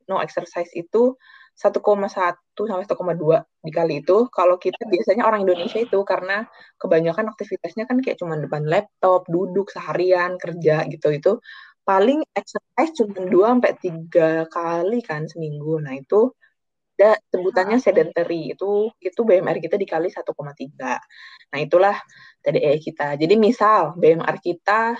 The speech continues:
Speaker 1: seribu lima ratus ya misalkan. Kalau aku misalkan B M R-nya seribu lima ratus, terus T D E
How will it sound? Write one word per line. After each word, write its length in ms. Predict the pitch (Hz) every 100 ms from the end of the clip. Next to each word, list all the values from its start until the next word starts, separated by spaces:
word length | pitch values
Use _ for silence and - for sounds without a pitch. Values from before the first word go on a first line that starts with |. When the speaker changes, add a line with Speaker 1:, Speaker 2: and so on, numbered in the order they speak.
| -
Speaker 1:
seribu 400 | - 190 175 180
lima 240 | 175 165
ratus 480 | 160 156 - 175 160
ya 100 | 139
misalkan. 400 | 143 147 - 143
Kalau 160 | 151 170
aku 240 | 160 226
misalkan 560 | 196 180 175 214 220 196
B 160 | 156 156
M 80 |
R-nya 160 | 160 190
seribu 160 | 180 160
lima 160 | 151
ratus, 160 | 143 156
terus 240 | 165 180
T 160 | - 175
D 40 |
E 80 | 151